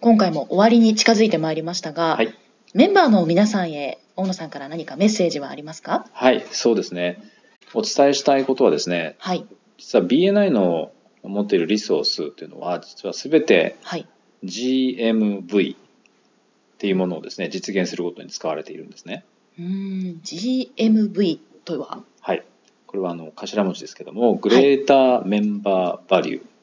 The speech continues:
Speaker 1: はい。うーん。
Speaker 2: G、グレーターのGとメンバーのMとバリューのVを取って、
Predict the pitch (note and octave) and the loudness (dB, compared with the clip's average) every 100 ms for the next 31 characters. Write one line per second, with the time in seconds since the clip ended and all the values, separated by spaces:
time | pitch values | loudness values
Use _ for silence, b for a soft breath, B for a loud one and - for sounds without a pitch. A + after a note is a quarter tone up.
0 | _ A#3 F3+ G3+ G#3 G#3 G3+ F#3+ F3 D#3 | _ -12 -6 -4 -2 -2 -4 -8 -12 -14
1 | D#3 _ G2 G#2 F#2 D#2+ D2 _ - _ | -20 _ -8 -6 -4 -8 -14 _ -20 _
2 | _ _ - G2+ G#2+ - D2 - C3 - | _ _ 0 4 4 2 -4 -4 -6 -4
3 | - D#3+ - - G2 F2 - - - - | 4 4 4 0 0 0 -2 -8 -16 -16
4 | - B2+ A2+ - B B - F#2 F#2 - | -12 -6 -6 -8 B B -8 -2 -2 -2
5 | - - - F2 E2 - _ _ - | -6 -16 -20 -14 -14 -16 _ _ -20